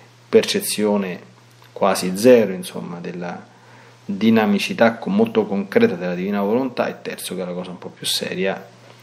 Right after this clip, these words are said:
è, come dire, un amore molto, molto piccolo, un amore molto, molto embrionale, cioè, eh,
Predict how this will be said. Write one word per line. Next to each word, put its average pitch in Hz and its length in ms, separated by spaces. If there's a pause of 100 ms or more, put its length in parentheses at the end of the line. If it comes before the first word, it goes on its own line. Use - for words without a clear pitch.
(420)
è, - 220
come 98 240
dire, 92 260
un 98 140
amore - 260
molto, 202 280
molto 190 300
piccolo, 240 420
un 208 40
amore 190 220
molto, 95 320
molto 95 220
embrionale, 92 600
cioè, - 320
eh, - 500